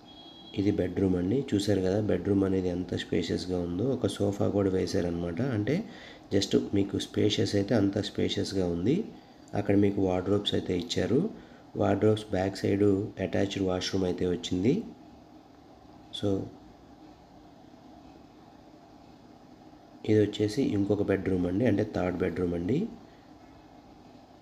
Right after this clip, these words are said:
థర్డ్ బెడ్‌రూమ్ కూడా చాలా స్పేషియస్‌గా ఉంటుంది.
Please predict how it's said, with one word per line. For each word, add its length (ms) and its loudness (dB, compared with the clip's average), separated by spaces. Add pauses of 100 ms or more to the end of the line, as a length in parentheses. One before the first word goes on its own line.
(340)
థర్డ్ 260 2
బెడ్‌రూమ్ 380 4
కూడా 240 0
చాలా 340 0
స్పేషియస్‌గా 600 0
ఉంటుంది. 440 2